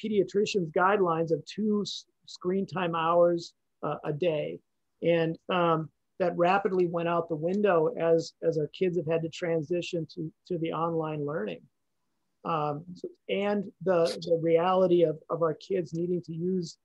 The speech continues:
uh, uh, devices to connect socially. So,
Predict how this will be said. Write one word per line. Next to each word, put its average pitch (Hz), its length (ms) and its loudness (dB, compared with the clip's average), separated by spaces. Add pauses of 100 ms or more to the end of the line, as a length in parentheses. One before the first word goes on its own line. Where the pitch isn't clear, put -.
(260)
uh, 151 420 -2 (160)
uh, 156 200 -6
devices 170 680 0
to 175 80 -6
connect 165 420 -6
socially. 156 600 -6 (200)
So, 165 400 4